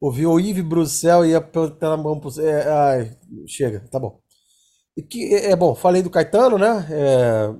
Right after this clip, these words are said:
inclusive, é, não poderia ser outra a minha escolha, mas se não, Yves Bruxelles. Ninguém, por favor, levantando a mão pro céu aí, no,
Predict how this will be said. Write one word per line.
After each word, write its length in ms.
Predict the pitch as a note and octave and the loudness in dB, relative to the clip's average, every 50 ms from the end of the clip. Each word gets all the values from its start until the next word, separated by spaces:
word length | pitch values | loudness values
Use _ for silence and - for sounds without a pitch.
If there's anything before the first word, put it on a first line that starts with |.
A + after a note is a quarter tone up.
| - | -16
inclusive, 440 | C#3+ B2+ - C3 A#2+ C3 F3+ F#3+ F3+ | -18 -12 -10 -8 -6 -4 -2 0 0
é, 340 | C#3+ B2+ C3 A#2 G2+ G2+ G#2 - _ _ _ _ _ _ _ | 2 2 0 0 -2 -4 -6 -10 _ _ _ _ _ _ _
não 220 | - A2+ A2+ A#2 G#2+ | -14 -12 -12 -10 -8
poderia 400 | - C3 B2+ A#2+ A#2 C#3 D#3+ D3+ | -6 -4 -2 -2 0 0 -2 -4
ser 220 | - - B2 A2+ | -2 -2 -2 0
outra 240 | D#3 F3 F3 C#3 A#2 | 0 -2 -2 -4 -4
a 20 | |
minha 120 | A2+ A#2 G#2 | -4 -4 -6
escolha, 380 | - - - E3 F#3+ F3 D3 | -6 -6 -6 -4 -4 -2 -4
mas 360 | B2 A#2 G#2+ G#2+ - - - _ _ _ _ _ _ _ _ _ _ _ _ _ _ | -4 -4 -6 -8 -10 -16 -20 _ _ _ _ _ _ _ _ _ _ _ _ _ _
se 180 | - - - A2+ | -14 -10 -6 -2
não, 180 | A#2+ C#3+ D3 C3 | 0 0 0 0
Yves 180 | C3 B2+ B2 | -2 -4 -6
Bruxelles. 380 | A#2 A#2 - - C#3 D3+ E3+ F3 - _ _ _ _ _ _ _ _ _ _ _ _ _ _ _ - | -8 -8 -6 -4 -2 -2 -2 -4 -10 _ _ _ _ _ _ _ _ _ _ _ _ _ _ _ -8
Ninguém, 240 | C3 C3 D3 E3+ E3+ | -6 -2 -2 -2 0
por 40 | - | 0
favor, 220 | E3+ C#3+ B2+ D#3 | -2 0 2 2
levantando 360 | D3+ C#3+ C3+ C3 C3 D3+ C3+ | 0 2 0 -2 -2 -4 -6
a 40 | B2+ | -6
mão 100 | C3 B2+ | -6 -8
pro 100 | C3 B2 | -8 -12
céu 260 | - - B2 C3+ C3 | -8 -4 -2 -2 0
aí, 120 | A#2+ B2+ C3 | -2 -2 -4
no, 300 | B2 A#2 A2 G#2 G#2+ - | -6 -6 -8 -8 -10 -14